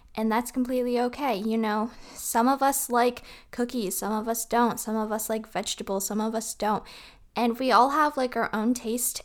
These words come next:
and the same applies to people. Like, some, you might not like this certain person or that certain person, and they're just not your cup of tea, and that's completely okay. And you're not always going to be other people's type either, and you just have to remember that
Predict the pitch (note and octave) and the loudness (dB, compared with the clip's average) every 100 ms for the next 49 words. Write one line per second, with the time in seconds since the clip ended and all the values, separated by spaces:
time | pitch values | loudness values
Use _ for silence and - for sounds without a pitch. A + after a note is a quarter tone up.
0 | - A3+ A3+ G#3+ - B3 B3 C4+ D4 C#4+ | -4 -2 0 -2 -2 -2 2 2 2 2
1 | C4+ - A#3+ C#4+ D4+ A3 G#3 A3 - - | 2 0 -4 -4 0 2 2 0 -2 0
2 | A#3 A#3+ A3+ - B3 C4 C#4+ C#4+ - A3+ | 2 4 2 2 2 4 4 4 4 2
3 | A3+ A3+ A3+ G3 - A3 - G#3 G#3 G#3+ | 0 -4 -4 -4 -4 -4 -2 -2 -2 -2
4 | G#3+ G3+ G3 G3+ - - G3+ G#3 G#3+ G3+ | -2 -2 0 2 2 -2 -2 -2 -2 -4
5 | - A#3 A#3 - - - - A3+ A3 A3 | 0 0 -2 -6 -18 -10 -2 0 2 2
6 | B3+ B3+ C4 A3+ A#3+ B3+ A#3 A#3+ D#4 E4+ | 0 0 0 0 -2 -2 -2 -2 0 0
7 | G3+ G#3+ A3+ A#3+ - - - - A#3 B3+ | 2 0 0 -2 -6 -8 -14 -2 0 0
8 | C4 B3 A3+ B3+ C4+ A#3 - A3+ A#3+ C4 | 0 0 0 0 0 0 2 2 2 2
9 | C4 A3 A#3 A3+ A3 G#3+ A3 A3 G#3+ G3 | 0 0 0 0 -2 -4 -2 -4 -4 -6
10 | - - - - - B3 B3+ A#3+ A3+ A3 | -8 -20 -20 -8 -2 0 0 -4 -4 -6
11 | - G#3 G#3+ - A#3+ B3 B3+ - A3 G#3+ | -4 -4 -6 -6 -2 2 2 2 2 2
12 | A3 - A3 - G#3 G3 G3 A3+ D4 E4 | 0 -2 -4 -2 -2 -2 -2 2 6 6
13 | - | 6